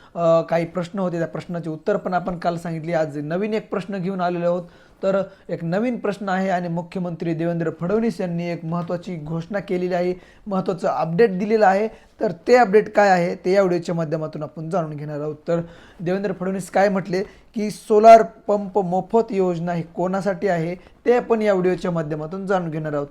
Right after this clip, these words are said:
तर शेतकरी बांधवांनो, ही जी सोलारची योजना आहे ती, अ, कोणासाठी,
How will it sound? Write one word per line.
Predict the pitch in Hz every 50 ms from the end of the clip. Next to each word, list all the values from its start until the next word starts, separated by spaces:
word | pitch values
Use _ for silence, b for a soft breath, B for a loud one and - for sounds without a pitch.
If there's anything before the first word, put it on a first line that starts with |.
| -
तर | - 151 -
शेतकरी | - 156 - - 202 190
बांधवांनो, | 185 196 190 180 180 180 170 160 170 180 180 B B B B B B
ही | 185 180
जी | 170 185
सोलारची | 175 - 262 196 190 196 202 202 196 202 196 202
योजना | 196 190 190 185 180 190 180
आहे | 170 160 170 190
ती, | 185 - - - - - 190 190 208 202 196 B B B B B
अ, | 202 170
कोणासाठी, | 165 - - 214 226 233 247 240 240 220 - - 240 240 233